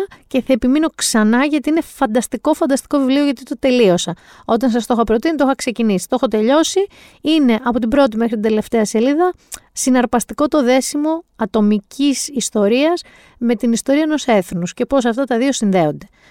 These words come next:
Το αφήνουμε λοιπόν αυτό. Πάμε τώρα σε ένα βιβλίο που ήταν υποψήφιο για τον Booker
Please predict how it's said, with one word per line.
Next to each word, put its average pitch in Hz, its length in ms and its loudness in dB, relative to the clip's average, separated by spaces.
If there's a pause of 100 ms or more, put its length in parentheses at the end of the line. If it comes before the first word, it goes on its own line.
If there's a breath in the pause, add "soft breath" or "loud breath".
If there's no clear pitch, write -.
(320 soft breath)
Το 339 80 0
αφήνουμε 175 440 0
λοιπόν 160 280 -6
αυτό. 160 340 -12 (600 soft breath)
Πάμε 392 240 2 (100)
τώρα 202 540 2
σε - 180 -2
ένα 262 280 2
βιβλίο 233 460 0
που 208 160 -4
ήταν 277 260 -2
υποψήφιο 269 680 -2
για 196 160 2
τον 175 240 -2
Booker 190 400 2